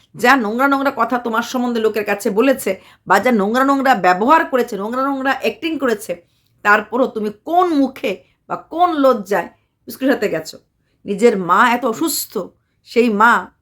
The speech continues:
তার মাঝেও তোমাকে ভালো রাখার জন্য তোমাকে মাসির বাড়িতে রেখে এসেছে। কারণ একটাই, কারণ একটাই,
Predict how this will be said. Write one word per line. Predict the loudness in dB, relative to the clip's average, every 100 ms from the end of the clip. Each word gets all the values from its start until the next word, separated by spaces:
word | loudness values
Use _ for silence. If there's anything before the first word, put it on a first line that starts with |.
| 0
তার | 4 4
মাঝেও | 2 0 -2
তোমাকে | -4 -2 -2 -2
ভালো | -2 0
রাখার | 0 -2 -4
জন্য | -4 -4
তোমাকে | -4 -4 -6 -12 _ _ -4
মাসির | 2 2 2 2
বাড়িতে | 2 2
রেখে | -2 -4
এসেছে। | -6 -8 -12 -20 _ _ _ -2
কারণ | 2 2 0
একটাই, | -4 -2 -2 -2 -6 _ _ _ _ _ _ _ 2
কারণ | 4 4
একটাই, | 2 -4 -4 -4